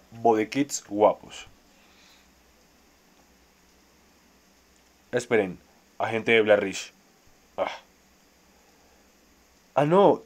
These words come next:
el Dodge Demon Revenant. Dodge Demon Revenant. Mm, creo que ese auto, en definitiva, no lo tenemos. Tenemos el Challenger,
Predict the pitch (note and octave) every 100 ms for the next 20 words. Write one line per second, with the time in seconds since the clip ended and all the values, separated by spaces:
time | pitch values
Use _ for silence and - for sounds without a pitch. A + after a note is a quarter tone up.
0 | _ D3 C#3+ B2+ - B2 C3+ F#3 G#3 G#3
1 | D3 F#3+ G3 G#3 A#3 - _ _ - A2+
2 | A2 D3+ F3 C3+ G2+ E2+ E2 - _ _
3 | _ _ _ _ _ - A2 C3+ D#3 -
4 | C3+ D#3 E3 D#3+ - - C#3+ A#2 F#2+ E2+
5 | - - _ _ _ _ _ _ _ _
6 | _ _ _ _ _ _ _ _ _ _
7 | _ _ _ _ F#2 G2+ E2+ D2+ - -
8 | A#2 A#2+ D#3+ C#3+ D3 D3+ D3 D#3 D#3 D3+
9 | - _ _ _ _ - B2 B2 A2+ A2
10 | G#2 F#2+ B2+ D3 C3+ C#3+ - - A2 A2
11 | A2 G#2 G2+ G2+ C#3 - G2+ G2+ A2 G2+
12 | - A2+ A#2 G#2+ G#2+ -